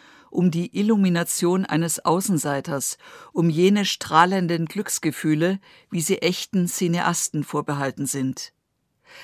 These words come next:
Das Buch ist eine Hommage ans Kino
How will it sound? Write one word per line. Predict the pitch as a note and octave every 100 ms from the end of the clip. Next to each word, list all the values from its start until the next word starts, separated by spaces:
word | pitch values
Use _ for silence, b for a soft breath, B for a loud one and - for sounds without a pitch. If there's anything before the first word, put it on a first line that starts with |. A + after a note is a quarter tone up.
| B
Das | F3 E3
Buch | - G#3+ B3 -
ist | F3+ -
eine | E3 D#3+
Hommage | F3 D#3 D#3+ F3 G3
ans | E3+ D3+ -
Kino | - F3 F3+ F#3 G#3